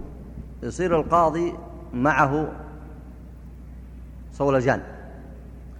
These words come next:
له أبهة هو نفسه، يعني يمشي بطريقة معينة ويلبس لباسا معينا وعمائم معينة ومعه، آه، من أعيان الناس،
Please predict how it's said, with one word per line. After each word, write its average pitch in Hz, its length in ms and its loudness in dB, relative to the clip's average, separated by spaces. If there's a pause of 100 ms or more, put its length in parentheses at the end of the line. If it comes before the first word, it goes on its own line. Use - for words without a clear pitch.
(140)
له 131 240 4
أبهة 110 340 0
هو 120 220 0
نفسه، - 280 -2 (960)
يعني 120 260 2
يمشي 156 420 2
بطريقة 135 500 0
معينة 104 440 0 (300)
ويلبس 135 440 4
لباسا 113 300 -2
معينا 95 480 -2 (1040)
وعمائم 135 580 4
معينة 107 420 0 (960)
ومعه، 139 640 6 (460)
آه، 113 320 4
من 123 160 0
أعيان 131 300 4
الناس، 123 420 2